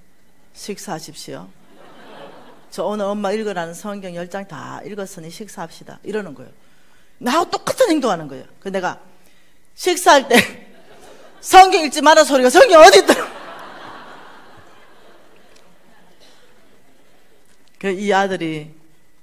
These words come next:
네, 장가 갔습니다. 그리고 이 아들이 어떻게 교육하느냐.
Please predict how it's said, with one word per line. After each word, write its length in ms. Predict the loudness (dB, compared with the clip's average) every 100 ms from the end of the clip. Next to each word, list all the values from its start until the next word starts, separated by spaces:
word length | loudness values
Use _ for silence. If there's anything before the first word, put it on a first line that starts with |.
| -20 -16
네, 280 | -12 -12 -12
장가 380 | -8 -6 -6
갔습니다. 600 | -8 -10 -12 -12 -12 -16 -20 -20 -20 -20 -20 -20 -20 -20 -20 -20 -20 -20 -20 -12
그리고 600 | -6 -4 -4 -6 -8 -14 -16
이 140 | -4 0
아들이 600 | 0 0 -6 -8 -10 -16 -10
어떻게 420 | -10 -8 -10 -10
교육하느냐. 840 | -6 -4 -4 -8 -12 -10 -10 -12